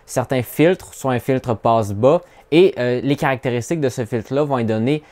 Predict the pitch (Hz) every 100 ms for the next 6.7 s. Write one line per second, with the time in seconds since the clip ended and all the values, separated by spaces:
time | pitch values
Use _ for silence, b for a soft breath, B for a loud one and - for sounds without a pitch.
0 | b - 123 - 120 127 143 123 107 117
1 | 135 117 135 120 107 - 131 139 - 165
2 | 143 135 135 135 120 - 110 - _ _
3 | b b b 202 - 180 - 170 180 165
4 | 151 151 143 127 127 - 156 160 156 147
5 | 147 135 - 165 135 127 131 - - 147
6 | 135 143 123 127 127 143 135